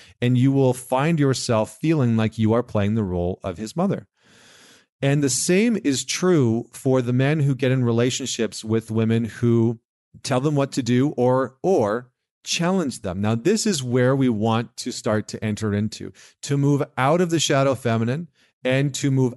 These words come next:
out of the space of being a lost man. We, as men, need to surround ourselves with men specifically who will challenge us, who will call us on our bullshit,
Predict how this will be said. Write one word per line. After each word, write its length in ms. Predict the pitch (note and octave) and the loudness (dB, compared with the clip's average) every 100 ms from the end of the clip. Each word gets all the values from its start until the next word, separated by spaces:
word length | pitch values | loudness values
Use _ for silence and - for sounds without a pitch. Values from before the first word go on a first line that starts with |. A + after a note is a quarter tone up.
| - | -4
out 280 | B2 D#3+ F3 | 0 2 2
of 100 | C#3+ | 0
the 100 | C#3 | -2
space 420 | - C#3 C3 B2+ | -2 0 0 0
of 160 | A#2 | -4
being 280 | G#2 B2 A#2+ - | 0 0 0 -2
a 60 | |
lost 440 | A2 A2 A2 A2 - | -2 0 0 -4 -4
man. 380 | G#2 G#2 A#2+ C#3 - - _ | -2 -2 -2 -6 -16 -20 _
We, 460 | A2 B2 C3 E3+ - | 0 4 2 0 -2
as 260 | A#2+ B2 A#2+ | -2 0 0
men, 520 | C#3 F3 G#2 A2 C3 _ _ - | 0 2 2 0 -4 _ _ -2
need 340 | B2+ C#3 F3+ | 2 2 2
to 100 | F3+ | 0
surround 640 | F3 - C#3+ B2+ C3 D#3 D#3 | -4 -2 0 2 2 2 2
ourselves 720 | A#2 G#2 - G#2+ G2+ G#2+ - | 0 0 -2 0 0 -2 -10
with 460 | A2+ A#2 A#2 - _ _ - | -2 0 0 -4 _ _ -6
men 460 | A2 C3 E3+ F#3+ | -2 0 0 0
specifically 1200 | F#3 - D3 - - G#3 G3 C#3 C3 G2+ E2+ - _ _ _ _ | -2 -2 -2 -4 -4 -4 -2 -4 -6 -12 -12 -14 _ _ _ _
who 180 | D#3 F3+ | -2 0
will 300 | D#3 D3 C#3+ | 2 2 0
challenge 600 | C3+ - D#3 D3+ G#2+ F#2+ | -4 -4 0 0 -2 -4
us, 340 | C#2 - - - _ | -12 -14 -18 -20 _
who 140 | C#3+ | 0
will 200 | C#3 C3+ | 2 0
call 460 | C3 - C3 B2+ C#3+ | -2 -4 0 2 2
us 240 | D3 - - | 0 -4 -6
on 300 | G#2+ G#2+ A2 - | 0 0 0 -2
our 240 | A2+ B2 | 0 0
bullshit, 560 | B2+ D#3+ F3 - F#2 | 2 0 0 -4 -8